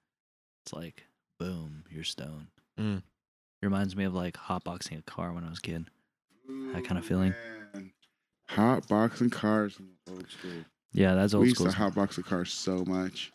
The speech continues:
Speaker 2: Oh, man.
Speaker 1: Yeah, hotboxing, like, we thought that was the way to do it. Like, roll up all the windows and just smoke as much as you can in here 'cause you're gonna get the most out of it, right?
Speaker 3: Mm-hmm.
Speaker 2: Right.
Speaker 1: 'Cause in the room, it, it, like, you're, you're still breathing and shit. Man, we used, it, sometimes it would get out of control.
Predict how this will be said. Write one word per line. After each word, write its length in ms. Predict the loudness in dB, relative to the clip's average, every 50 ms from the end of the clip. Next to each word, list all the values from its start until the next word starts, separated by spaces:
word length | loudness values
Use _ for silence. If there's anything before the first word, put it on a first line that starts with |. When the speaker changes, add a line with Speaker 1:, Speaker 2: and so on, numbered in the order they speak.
| _ _ -2
Speaker 2:
Oh, 160 | 0 2 2
man. 340 | 2 2 2 2 2 0 -2 -6 -12 -20 _ _ _ _ _ _ -12 -4 -2
Speaker 1:
Yeah, 180 | 0 2 2 2 4
hotboxing, 540 | 4 4 6 6 6 4 4 4 2 2 4
like, 160 | 2 2 2
we 80 | 0 2
thought 300 | 4 4 4 4 4 0 -4 -10 -4 0
that 120 | 2 2
was 160 | 2 2 2 2
the 60 | 4
way 140 | 4 4 4
to 120 | 4 4
do 160 | 6 6 6
it. 60 | 6
Like, 200 | 6 4 4 6
roll 180 | 8 10 10 10
up 120 | 10 10
all 120 | 8 8 8
the 60 | 10
windows 420 | 10 10 8 10 10 10 10 8 8
and 80 | 8 6
just 160 | 6 4 4
smoke 360 | 4 6 8 8 8 8 8
as 80 | 6 6
much 200 | 6 6 4 4
as 60 | 0
you 40 | 0
can 240 | 4 4 6 8 8
in 60 | 8
here 160 | 6 6 4
'cause 160 | 4 2 2 2
you're 80 | 4
gonna 140 | 4 4 4
get 140 | 4 4 4
the 60 | 6
most 380 | 6 8 8 8 8 6 4 2
out 160 | 4 4 4
of 100 | 4 2
it, 60 | 2
right? 320 | 0 0 0 0 0 -2 -6 _ _ -6
Speaker 3:
Mm-hmm. 80 | -2
Speaker 2:
Right. 320 | 0 2 4 4 4 4 4
Speaker 1:
'Cause 160 | 4 4 6
in 140 | 6 6 6
the 100 | 6 6
room, 260 | 6 8 8 8 6
it, 140 | 6 4 2
it, 140 | 0 0
like, 180 | -2 -2 -2 -2
you're, 140 | -4 -4 -4 -4 -6 -6
you're 120 | -4 -2
still 260 | 0 2 4 4 4
breathing 400 | 2 2 4 4 4 4 2 0
and 120 | -2 -2 -2
shit. 280 | -2 -2 -4 -4 -6 -10 _ _ _ _ _ _ _ _ _ _ _ _ _ _ _ -4
Man, 320 | -2 -2 -2 -2 -2 0
we 60 | 0 0
used, 180 | 0 -2 -2 -2
it, 260 | -2 -2 -2 -4 -4 -2
sometimes 420 | 0 2 4 4 4 4 4 2
it 40 | 0
would 80 | -2 -4
get 120 | -6 -8
out 140 | -6 -6 -6
of 60 | -8 -8
control. 380 | -10 -8 -6 -4 -4 -4 -6